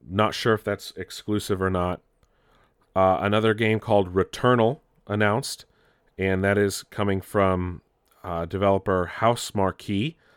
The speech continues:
No release date or anything like that. It's a, almost like a Groundhog Day-esque game where it's stuck in a time loop. A new game called Destruction All-Stars, which is almost like Rocket League, but with, like, a Demolition Derby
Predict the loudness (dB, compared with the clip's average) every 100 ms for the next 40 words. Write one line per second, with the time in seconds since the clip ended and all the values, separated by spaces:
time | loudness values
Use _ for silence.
0 | _ _ 0 2 4 2 0 0 2 2
1 | 0 -6 -4 -2 -2 -2 -4 -2 -2 -2
2 | -4 -4 -2 -4 -6 _ _ _ _ -8
3 | -4 -2 -2 -4 0 2 2 4 2 2
4 | 0 0 0 -4 -6 -6 -4 -6 -8 -6
5 | -4 -4 -6 -4 -4 -2 -2 -4 _ _
6 | _ _ _ _ _ _ -4 0 2 2
7 | 2 2 2 0 -2 0 0 0 -4 0
8 | 4 4 4 4 4 2 -4 -6 -2 -2
9 | -2 -4 0 0 0 0 0 0 -4 -2
10 | -2 -2 -4 -4 -4 -4 -4 _ _ _
11 | _ _ -8 -6 -2 0 0 0 -4 -2
12 | 0 2 0 -2 -6